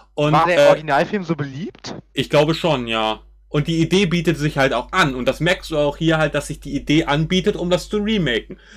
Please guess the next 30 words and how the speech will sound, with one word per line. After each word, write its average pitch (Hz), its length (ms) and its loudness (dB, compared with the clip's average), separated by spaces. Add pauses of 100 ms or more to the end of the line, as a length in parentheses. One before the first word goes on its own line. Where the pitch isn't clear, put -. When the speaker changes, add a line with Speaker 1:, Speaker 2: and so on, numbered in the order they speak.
Speaker 1:
Nur, 170 340 4 (260)
wie 151 420 0
remakest 123 540 -4
du 113 40 -12
das? 95 240 -8
Weil 156 260 2
du 143 140 -8
hast - 300 -4
ja 160 80 0
ne, 139 140 -6
die 127 240 -10
Möglichkeit, 160 640 0
das 143 200 0
gesellschaftskritisch 147 800 -2
auch 127 160 -2
hochzuziehen 135 640 -6
und 120 80 -6
so 123 100 -6
ein 123 120 -6
Kram. 120 300 -6 (280)
Das - 100 -6
wird 139 140 0
halt 139 120 -2
hier 131 140 -4
überhaupt 127 300 -6
nicht - 160 -8
getan. 139 480 -6 (460)
Ähm, 143 420 0 (840)
und 143 160 0
so 156 380 4